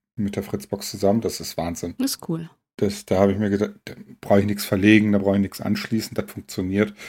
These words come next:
Speaker 1: Das reicht aktuell. Und sonst haben wir ja sowieso alles W lan-Geräte, ob's jetzt Fire T V, ob's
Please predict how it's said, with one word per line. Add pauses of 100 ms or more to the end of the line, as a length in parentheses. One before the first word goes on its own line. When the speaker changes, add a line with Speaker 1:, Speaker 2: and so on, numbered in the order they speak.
(260)
Speaker 1:
Das
reicht
aktuell.
Und
sonst
haben
wir
ja
sowieso
alles
W
lan-Geräte,
ob's
jetzt
Fire
T
V,
ob's